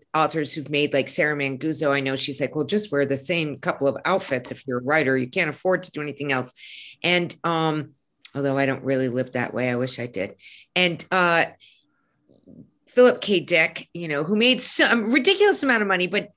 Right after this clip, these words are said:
of course the, the challenges of writing were so extraordinary, right? He had to do all this speed, and that's why they do it. We know what, how difficult it, and challenging it, it is to write book after book after book after book. He'd be writing one book,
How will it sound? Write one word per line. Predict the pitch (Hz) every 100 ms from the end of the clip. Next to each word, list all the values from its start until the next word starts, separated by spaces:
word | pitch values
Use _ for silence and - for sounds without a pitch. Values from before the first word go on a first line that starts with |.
| 220
of | 208
course | - 330 269 - -
the, | 190
the | 214 220
challenges | 226 - 285 381 233 202 180
of | 170
writing | 233 190 170
were |
so | 165 - 339
extraordinary, | 277 - - - 220 208 160 135 135
right? | 139 175 190
He | -
had | 196
to | -
do | 180 -
all | 202 233 294
this | 220 -
speed, | - - 165 131 120 -
and | 160
that's | 180 202 -
why | 180
they | 170 160
do | 160 131 113
it. | 104 - - - _
We | 139 135
know | 127 131 147 170 180
what, | 175 151 -
how | 165 165
difficult | 156 147 - 160 -
it, | 160 -
and | 156
challenging | 135 156 139 131 143
it, | 135 -
it | 147 131
is | 131 127 -
to | 143
write | 135 127
book | 143 135
after | 135 135 131
book | 139 135
after | 120 -
book | 107 147 -
after | 131 -
book. | 120 131 - - - -
He'd | - 269
be | 226
writing | 202 214 196
one | 185 180
book, | 180 165 165